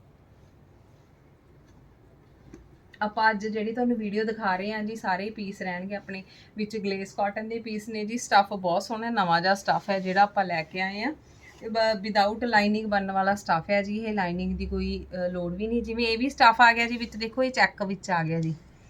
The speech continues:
ਬਰੀਕ ਬਰੀਕ ਇਹਦੇ ਚੈੱਕ ਬਣਿਆ ਹੋਇਆ ਜੀ ਇਹਦੇ। ਇਹ ਸਟੱਫ ਦੇ ਵਿੱਚ ਬਰੀਕ ਬਰੀਕ ਚੈੱਕ ਜਿਹਾ ਬਣਿਆ ਹੋਇਆ ਜੀ, ਦੇਖੋ। ਵਿੱਚ ਇਹ ਸਟੱਫ ਮਿਕਸ ਆਇਆ ਜੀ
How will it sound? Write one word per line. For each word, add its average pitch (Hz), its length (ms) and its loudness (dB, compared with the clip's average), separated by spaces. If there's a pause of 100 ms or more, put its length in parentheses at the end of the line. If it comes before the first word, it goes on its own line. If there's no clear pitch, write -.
(340)
ਬਰੀਕ 214 340 2
ਬਰੀਕ 254 240 2
ਇਹਦੇ 240 160 0
ਚੈੱਕ 220 300 -2
ਬਣਿਆ 190 280 4
ਹੋਇਆ 185 220 4
ਜੀ 165 140 2
ਇਹਦੇ। 190 220 2 (880)
ਇਹ 214 80 4
ਸਟੱਫ 214 280 8
ਦੇ 208 100 4
ਵਿੱਚ 208 200 2
ਬਰੀਕ 214 300 4
ਬਰੀਕ 233 240 2
ਚੈੱਕ 196 280 2
ਜਿਹਾ 180 140 6
ਬਣਿਆ 170 200 2
ਹੋਇਆ 185 140 4
ਜੀ, 165 120 0
ਦੇਖੋ। 160 300 0 (1160)
ਵਿੱਚ 208 220 2
ਇਹ 247 120 8
ਸਟੱਫ 240 300 6
ਮਿਕਸ 254 340 4
ਆਇਆ 262 260 10
ਜੀ 262 160 0